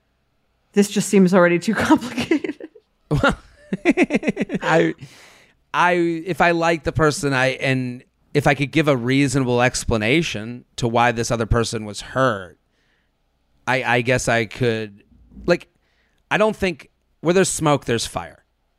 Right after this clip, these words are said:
Speaker 2: So
Speaker 1: Mm-hmm.
Speaker 2: obviously these two things ended badly. I don't think he has no idea why they would write things about him. Like,
Speaker 1: Right.
Speaker 2: I, I do hear what you're saying, like, as far as, like,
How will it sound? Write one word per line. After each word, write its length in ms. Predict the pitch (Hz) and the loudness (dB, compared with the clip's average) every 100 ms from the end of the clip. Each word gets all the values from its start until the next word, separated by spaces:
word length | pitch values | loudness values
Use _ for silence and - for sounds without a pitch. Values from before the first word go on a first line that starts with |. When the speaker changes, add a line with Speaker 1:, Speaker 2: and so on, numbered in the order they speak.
| _ | _
Speaker 2:
So 480 | - - 131 120 117 | -6 0 2 0 -4
Speaker 1:
Mm-hmm. 180 | 165 185 | -6 0
Speaker 2:
obviously 460 | 131 143 151 - | 0 2 -2 -2
these 240 | 135 123 113 | -2 -2 -4
two 180 | - 123 | -4 -2
things 340 | 127 117 101 | 0 -2 -4
ended 380 | 117 110 107 92 | -4 -2 -4 -6
badly. 500 | 95 90 87 78 _ _ _ _ _ _ _ _ - | -8 -8 -14 -20 _ _ _ _ _ _ _ _ -6
I 60 | 123 | 0
don't 300 | 151 165 160 | 2 0 -2
think 280 | - 147 | -2 -2
he 180 | - 131 | 0 0
has 280 | 123 120 95 | 2 0 -2
no 400 | 104 107 139 160 | -8 -2 0 2
idea 480 | 120 113 101 107 98 | 2 -2 -2 0 2
why 220 | 98 98 | 2 0
they 120 | 95 | -2
would 220 | 92 92 | -6 -8
write 240 | 95 95 101 _ | -8 -8 -12 _
things 320 | - 110 98 | -4 -2 -2
about 280 | 95 92 90 | -4 -4 -4
him. 260 | 110 117 135 _ _ _ _ _ _ _ _ _ _ _ _ _ _ | -8 -12 -16 _ _ _ _ _ _ _ _ _ _ _ _ _ _
Like, 220 | 147 139 | 0 0
Speaker 1:
Right. 240 | 196 180 - _ _ _ _ _ _ _ _ - | -2 -4 -10 _ _ _ _ _ _ _ _ -4
Speaker 2:
I, 120 | 151 | -2
I 140 | 147 175 | 2 2
do 260 | 180 202 | 2 0
hear 180 | 165 175 | 2 0
what 80 | 151 | 0
you're 80 | 135 | -4
saying, 300 | - 139 120 | 2 2 2
like, 140 | 117 | -2
as 100 | 113 | -2
far 180 | - 117 | 2 2
as, 120 | 110 | 2
like, 200 | 107 98 | -4 -12